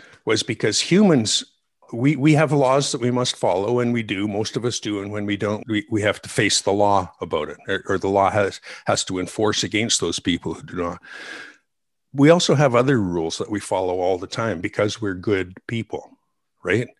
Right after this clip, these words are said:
You don't screw around with your best friend's spouse.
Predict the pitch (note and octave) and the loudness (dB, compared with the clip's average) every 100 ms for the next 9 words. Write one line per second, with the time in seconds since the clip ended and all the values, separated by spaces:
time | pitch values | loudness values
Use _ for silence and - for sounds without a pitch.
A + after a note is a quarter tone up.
0 | _ _ - A#2+ D3 D3+ - _ _ _ | _ _ 0 4 4 2 -4 _ _ _
1 | _ _ _ _ _ _ - - - C3+ | _ _ _ _ _ _ -10 -8 -2 0
2 | A#2 A2+ G#2+ A2 A2 F#2+ G2+ - - G#2 | 2 2 2 0 -4 -2 -2 -2 -2 -2
3 | G2 - - A#2 D2+ - - | 0 -2 0 0 0 -4 -10